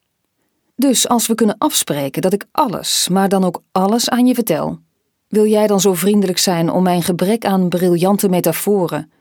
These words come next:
ingewikkelde symboliek en schurende zinnen door de vingers te zien? Ja? Voetnoot. Ik wilde hier daadwerkelijk een leesovereenkomst laten opnemen,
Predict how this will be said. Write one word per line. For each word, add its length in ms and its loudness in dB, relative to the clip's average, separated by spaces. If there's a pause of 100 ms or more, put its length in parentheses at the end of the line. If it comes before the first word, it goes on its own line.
(240)
ingewikkelde 520 0
symboliek 580 2
en 180 0
schurende 600 2
zinnen 340 0
door 140 2
de 60 -2
vingers 300 0
te 100 -4
zien? 320 -2 (680)
Ja? 280 -2 (1600)
Voetnoot. 720 -4 (920)
Ik 200 -4
wilde 380 0
hier 180 4
daadwerkelijk 640 0
een 300 0
leesovereenkomst 1000 -2
laten 260 -2
opnemen, 560 -4